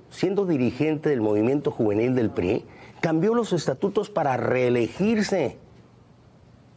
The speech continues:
Eso molestó al priismo y a los jóvenes priistas, de tal suerte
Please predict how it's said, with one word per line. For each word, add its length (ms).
Eso 240
molestó 800
al 120
priismo 680
y 100
a 60
los 220
jóvenes 540
priistas, 800
de 100
tal 180
suerte 500